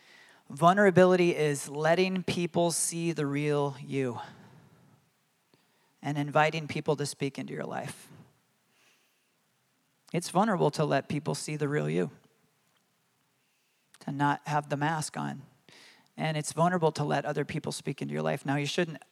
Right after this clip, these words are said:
ask everybody to speak into your life, but you should have key people, like pastors and leaders and mothers and fathers and spiritual grandmas and grandpas and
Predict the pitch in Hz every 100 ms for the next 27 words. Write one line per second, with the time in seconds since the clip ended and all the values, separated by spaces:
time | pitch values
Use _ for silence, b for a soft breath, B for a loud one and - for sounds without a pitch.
0 | _ _ - 151 - 143 147 175 156 143
1 | 135 - 143 131 139 143 135 151 - -
2 | B B B B B B - 160 175 170
3 | 185 170 151 - 180 180 180 185 175 147
4 | 165 - - _ _ b b b - -
5 | 156 156 - 170 160 147 139 160 165 165
6 | 151 143 139 156 165 165 143 147 - 151
7 | 156 156 147 147 - 170 160 156 160 160
8 | 160 147 170 165 165 160 160 165 170 156
9 | 151 147 139 135